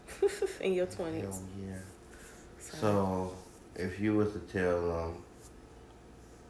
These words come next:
Speaker 2: one thing to do to really, like, really spice up, just one thing, just
Speaker 1: Mm.
Speaker 2: really spice up the,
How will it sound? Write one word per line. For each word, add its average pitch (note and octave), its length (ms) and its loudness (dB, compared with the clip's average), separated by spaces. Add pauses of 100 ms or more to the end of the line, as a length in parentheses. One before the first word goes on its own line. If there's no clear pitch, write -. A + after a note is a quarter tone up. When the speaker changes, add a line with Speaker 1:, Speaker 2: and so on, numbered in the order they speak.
(300)
Speaker 2:
one G2+ 360 4 (120)
thing E2+ 640 0 (340)
to G2 80 -4
do D#2+ 420 -4 (1500)
to G2 80 -4
really, F2+ 520 2 (200)
like, D#2+ 380 -2 (200)
really F2 580 -2
spice F2 500 -2
up, - 200 -8
just F2+ 220 -6
one F2+ 380 0
thing, - 480 -6
just C#3 120 -6 (100)
Speaker 1:
Mm. F#3+ 180 -2
Speaker 2:
really F2 320 2
spice E2+ 420 -6
up F2 220 -6
the, - 100 -8